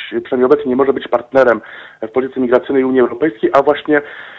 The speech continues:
e, taki status miała uzyskać. Tak więc faktycznie ten szczyt, e, z czerwca dwa tysiące osiemnastego roku,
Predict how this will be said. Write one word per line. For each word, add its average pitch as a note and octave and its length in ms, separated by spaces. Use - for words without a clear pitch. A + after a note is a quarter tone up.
e, B2 140
taki E3+ 320
status D#3+ 440
miała D3 260
uzyskać. D#3 600
Tak A#2+ 160
więc C3+ 160
faktycznie - 360
ten D#3 180
szczyt, - 300
e, - 120
z B2 260
czerwca C#3+ 300
dwa A#2+ 200
tysiące C3+ 420
osiemnastego A#2+ 640
roku, C3+ 360